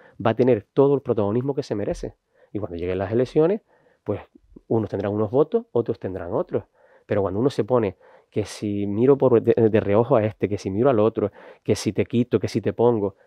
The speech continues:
al final, eh, miren ustedes en la composición de los gobiernos de la isla y prácticamente las primeras fuerzas políticas están todas, uno en la oposición, uno en el gobierno, y al final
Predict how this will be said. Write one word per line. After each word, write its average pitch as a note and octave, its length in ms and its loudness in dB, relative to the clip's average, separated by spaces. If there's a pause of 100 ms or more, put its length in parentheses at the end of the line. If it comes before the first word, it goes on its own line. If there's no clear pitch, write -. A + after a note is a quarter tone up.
(240)
al G#2+ 100 -8
final, G2 500 -4 (320)
eh, F2 280 -10
miren G#2 380 -4
ustedes A#2 420 2
en G2 80 -4
la F#2 120 -6
composición G#2 800 -2
de F#2 420 -6
los F#2 140 -8 (220)
gobiernos G#2 500 -2
de A2+ 80 -4
la A#2+ 140 2
isla E3 300 -2 (480)
y F#2 200 -10
prácticamente G2+ 680 -6
las F#2+ 140 -10
primeras G2+ 380 -8
fuerzas G#2+ 300 -4
políticas B2 480 -4
están G#2 280 -8
todas, D3+ 360 -2 (320)
uno A2+ 160 0
en G#2 60 -2
la G2+ 60 -2
oposición, G2 420 -6
uno G#2+ 120 -2
en G#2 60 -2
el G2+ 60 -4
gobierno, E3+ 440 2 (440)
y G#2 240 -2
al - 120 -12
final A2 460 0